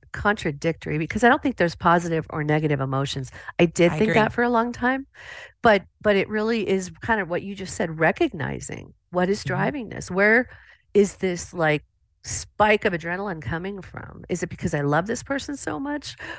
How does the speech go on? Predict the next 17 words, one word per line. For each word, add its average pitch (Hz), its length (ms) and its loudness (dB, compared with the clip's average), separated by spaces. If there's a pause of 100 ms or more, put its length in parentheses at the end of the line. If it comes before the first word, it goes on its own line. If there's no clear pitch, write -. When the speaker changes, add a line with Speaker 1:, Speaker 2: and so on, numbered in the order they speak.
(100)
Speaker 1:
or 196 140 6
I'm 160 100 6
Speaker 2:
Mm-hmm. 143 60 0
Speaker 1:
afraid 208 320 2
of 269 80 0
this 277 160 0
person? 269 640 -4 (180)
And, 180 400 0 (460)
and 196 180 2
that 202 200 6 (340)
it, 196 220 4
it 196 80 4
all 196 380 4
goes 190 280 2
back - 300 -4
to 156 240 -4 (160)
getting 175 460 0